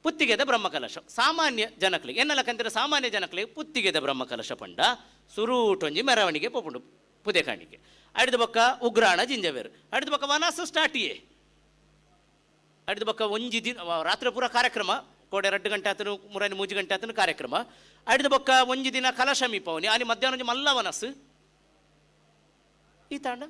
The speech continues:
ಬ್ರಹ್ಮ ಕಲಶ ಮುಗಿನ್. ಈತ್ ಸಂಖ್ಯೆಡ್ ಬ್ರಹ್ಮ ಕಲಶ ಆದುಲ, ಬ್ರಹ್ಮ ಕಲಶದ ಉಲ ಈ ದಾದ ಆಪುಣದು ಜನಕ್ಲೆ ಗೊತ್ತೇ ಜೀಂದು.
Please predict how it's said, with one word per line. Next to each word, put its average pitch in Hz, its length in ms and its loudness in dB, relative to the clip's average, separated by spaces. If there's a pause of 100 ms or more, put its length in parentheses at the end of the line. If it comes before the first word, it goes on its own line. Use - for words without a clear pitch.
(220)
ಬ್ರಹ್ಮ 226 200 -6
ಕಲಶ 180 240 -2
ಮುಗಿನ್. 226 300 -14 (1900)
ಈತ್ 285 600 -6
ಸಂಖ್ಯೆಡ್ 262 680 -6
ಬ್ರಹ್ಮ 202 400 -4
ಕಲಶ 220 360 -2
ಆದುಲ, 160 400 -2
ಬ್ರಹ್ಮ 165 460 -2
ಕಲಶದ 269 440 -4
ಉಲ 208 160 -2
ಈ 226 200 -4
ದಾದ 190 340 0
ಆಪುಣದು 220 340 -8
ಜನಕ್ಲೆ 180 340 -4
ಗೊತ್ತೇ 196 340 -8
ಜೀಂದು. 135 320 -18